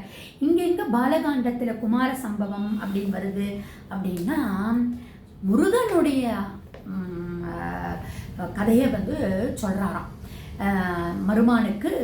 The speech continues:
அந்த மருமானுடைய கதையை ரகுநந்தனுக்கு சொல்றாராம்.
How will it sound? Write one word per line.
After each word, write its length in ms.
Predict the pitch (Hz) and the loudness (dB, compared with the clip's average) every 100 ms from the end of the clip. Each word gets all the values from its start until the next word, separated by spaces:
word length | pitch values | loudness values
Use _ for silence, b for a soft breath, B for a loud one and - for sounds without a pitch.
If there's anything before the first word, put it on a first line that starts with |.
| B B - | B B -4
அந்த 240 | 220 214 190 190 | 0 2 0 0
மருமானுடைய 580 | 214 226 233 220 190 175 | 2 4 4 2 0 0
கதையை 380 | 208 262 370 277 220 - - - 208 | 2 4 4 0 -2 -2 -8 -10 -4
ரகுநந்தனுக்கு 840 | 202 240 226 196 180 175 302 - | 4 6 6 2 -2 -6 -6 -4
சொல்றாராம். 500 | 202 190 185 165 160 | -4 -2 -4 -4 -8